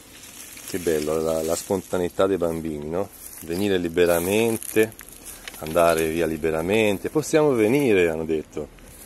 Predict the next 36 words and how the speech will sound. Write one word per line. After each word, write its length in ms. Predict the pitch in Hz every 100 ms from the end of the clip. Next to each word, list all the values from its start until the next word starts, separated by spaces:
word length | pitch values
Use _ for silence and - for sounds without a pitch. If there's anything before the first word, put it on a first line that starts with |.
| - - -
"Certo 380 | 117 78 -
che 120 | 76 76
potete 380 | 80 80 -
venire, 300 | 76 76 73
questo 220 | 73 110 85
è 40 |
di 120 | 78
tutti." 440 | - 78 - - - - - - - - - -
E 540 | 71 73 71 71 71 - - -
gli 80 | -
hanno 120 | 82
detto: 220 | 80 - 104
"E 60 |
se 140 | - 139
qualcuno 360 | 131 135 123
ti 120 | 120
coglie 360 | 110 113 104 107
le 120 | 98
verdure?" 460 | 92 80 73 69 90
E 40 |
vabbè, 220 | 120 78 -
se 140 | -
qualcuno 300 | 87 - 98
le 100 | 92
coglie 240 | - 117 120
è 20 |
perché 460 | - - 78 71 - - - - - -
vuol 160 | 78 73
dire 160 | 78
che 140 | - 80
aveva 200 | 76 76
fame, 400 | - 95 73 73
no? 160 | 98 - - - -
Io 120 | 127 92
non 120 | 78
pianto 600 | - 85 76 - 73 -